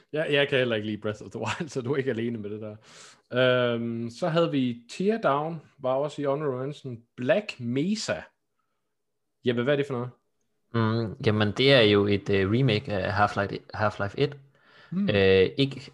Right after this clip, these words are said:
Speaker 2: af Valve, men af et andet studie, øh, som så, øh, har haft det her som kærlighedsprojekt i otte år, som de har arbejdet på.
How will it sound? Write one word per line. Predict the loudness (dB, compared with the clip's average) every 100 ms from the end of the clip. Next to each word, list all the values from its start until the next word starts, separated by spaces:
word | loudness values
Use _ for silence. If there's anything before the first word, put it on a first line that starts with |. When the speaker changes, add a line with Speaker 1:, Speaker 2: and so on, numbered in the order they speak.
| -2
Speaker 2:
af | 2
Valve, | 4 4 4 -2 -16 -8
men | -2 -2 -2
af | -2 -2 0
et |
andet | 0 2 2
studie, | 0 -8 -8 -14 -16 _
øh, | -8 -6 -6 -6 -6 -8 -10
som | -12 -6
så, | 0
øh, | 2 2 0 -4 -8 -6
har | 2 2 2
haft | 0 -2 -4 -4
det | 0
her | 2 2 -2 -14 _ -20
som | -12 -10
kærlighedsprojekt | 0 2 2 -2 -6 -4 -4 -2
i | -4 -2 2
otte | 4 4 6
år, | 2 2
som | -4 -2
de |
har | 4
arbejdet | 4 4 2 0
på. | -4 -6